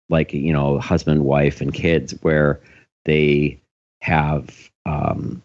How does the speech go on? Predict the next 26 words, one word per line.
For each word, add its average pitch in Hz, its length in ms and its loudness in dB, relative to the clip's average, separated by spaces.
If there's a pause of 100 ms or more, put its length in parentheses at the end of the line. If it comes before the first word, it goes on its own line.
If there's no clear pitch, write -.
(100)
all 80 160 0
their 73 420 2
Apple - 300 0
I 76 120 4
Ds 71 380 0
and 69 100 0
iCloud 76 600 0
and 69 100 -2
all 73 140 2
that 78 240 0
stuff 76 340 -2
just - 300 -2
not 78 600 0
configured 76 840 -2
correctly. 69 600 0 (360)
So, 78 640 0 (460)
you 87 120 0
know, 78 180 2
the 73 120 0
dad 82 420 0
is 76 140 -2
getting 73 360 0
the 69 80 -2
sixteen-year-old 76 840 0
girl's 78 520 0
texts, - 800 -6